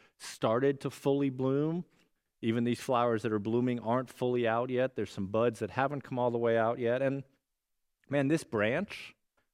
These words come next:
this morning, right now, as I hold it, <clears throat> I mean, it looks pretty good, right? It's, seems healthy. There's some growth on it. It's not too bad. But in the next few days,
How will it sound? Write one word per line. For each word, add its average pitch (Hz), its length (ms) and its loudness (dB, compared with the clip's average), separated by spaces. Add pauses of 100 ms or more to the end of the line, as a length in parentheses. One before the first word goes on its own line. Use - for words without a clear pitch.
(640)
this - 180 -6
morning, 151 380 2
right 131 180 2
now, 131 220 0
as 120 80 0
I 117 80 4
hold 117 380 2
it, 190 200 -2 (320)
<clears throat> - 180 -10
I 135 280 -2
mean, 147 100 2
it 165 60 2
looks 175 160 2
pretty 185 240 2
good, 180 280 4
right? 107 220 4
It's, - 320 -2 (420)
seems 110 340 -2
healthy. 143 580 2 (540)
There's 113 240 6
some 90 240 -4
growth 113 420 6
on 147 240 2
it. 143 200 4 (1120)
It's - 80 -12
not 156 200 2
too 131 120 -2
bad. 107 380 0 (1160)
But 143 80 4
in 143 40 4
the 139 60 0
next 160 240 2
few 165 200 0
days, 127 680 4